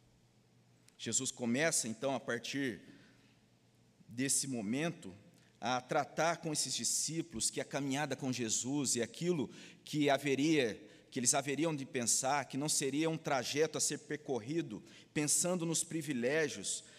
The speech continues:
mas sim na responsabilidade. Eles deveriam, então, pensar que nessa caminhada, como discípulo de Jesus, naquele momento, fechando aquele ciclo para um próximo passo,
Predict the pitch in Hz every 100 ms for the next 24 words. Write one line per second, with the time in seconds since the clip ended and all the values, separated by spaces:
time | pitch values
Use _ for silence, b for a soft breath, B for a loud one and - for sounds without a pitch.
0 | B B 131 151 - 190 180 151 131 202
1 | - 185 170 175 156 156 98 113 127 113
2 | 87 80 - - _ _ _ _ _ _
3 | _ - - - _ _ _ _ _ _
4 | _ _ _ _ _ _ _ _ _ _
5 | _ _ _ _ _ - b b - 107
6 | - 120 113 110 123 95 - 123 120 -
7 | 104 - - 117 113 - - 120 113 98
8 | - B 101 110 160 170 - 160 - 151
9 | 139 113 123 143 110 92 80 - - b
10 | b b b b - - - 131 156 123
11 | - - 190 143 110 113 98 - 131 131
12 | 113 117 113 160 165 135 120 165 165 -
13 | 120 - 165 165 135 143 - - 175 175
14 | 220 139 147 135 - 165 190 180 - 143
15 | - 131 151 147 - -